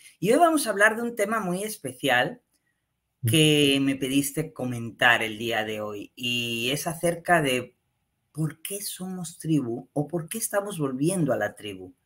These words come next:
Cuéntanos, Carlos, ¿cuál es tu opinión al respecto?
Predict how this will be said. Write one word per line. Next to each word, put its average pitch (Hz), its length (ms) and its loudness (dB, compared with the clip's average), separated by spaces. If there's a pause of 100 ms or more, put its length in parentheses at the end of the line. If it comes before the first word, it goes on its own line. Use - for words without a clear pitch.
(800)
Cuéntanos, 170 560 8
Carlos, 110 500 0
¿cuál 240 160 8
es 254 120 0
tu 208 80 -2
opinión 151 380 4
al 143 120 8
respecto? - 640 -8